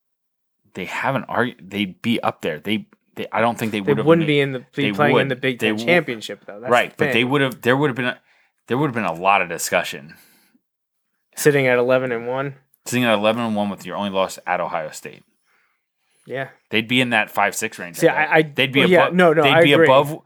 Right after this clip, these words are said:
Speaker 1: they'd be above Florida, they'd be above Wisconsin, they'd be above Baylor, they'd be above Oregon. I don't know that
Speaker 2: And
Speaker 1: they're above Georgia.
Speaker 2: I don't think they make it to four, but I just, like, it would still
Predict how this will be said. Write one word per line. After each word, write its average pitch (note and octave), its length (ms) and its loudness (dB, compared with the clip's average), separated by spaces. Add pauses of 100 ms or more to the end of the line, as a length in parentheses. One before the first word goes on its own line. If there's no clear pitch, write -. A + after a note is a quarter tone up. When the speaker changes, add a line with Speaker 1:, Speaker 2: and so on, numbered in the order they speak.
(100)
Speaker 1:
they'd A#2 140 -2
be B2+ 100 0
above A#2 300 2
Florida, A#2+ 320 2
they'd G#2+ 200 -2
be G2+ 120 -2
above A2+ 340 2
Wisconsin, A2 480 -4
they'd F2+ 160 -8
be F#2+ 140 -6
above A2 420 2
Baylor, G2+ 400 2 (300)
they'd F#2+ 160 -8
be G#2 80 -4
above G2 340 0
Oregon. D#2 400 -8 (1400)
I G2 120 -2
don't A2 260 0
know G#2 140 0
that F3 80 4
Speaker 2:
And E3 80 0
Speaker 1:
they're G2 100 -4
above F#2 300 -4
Georgia. - 420 -14
Speaker 2:
I E3+ 80 4
don't F3+ 180 0
think F3 160 0
they E3 120 6
make D3 160 2
it D3 100 -2
to C#3 60 0
four, C#3+ 360 0
but C#3 160 -2
I C#3+ 140 -4
just, C#3+ 340 -6
like, E3 160 2
it F#3+ 80 2
would E3+ 140 4
still F#3 280 -2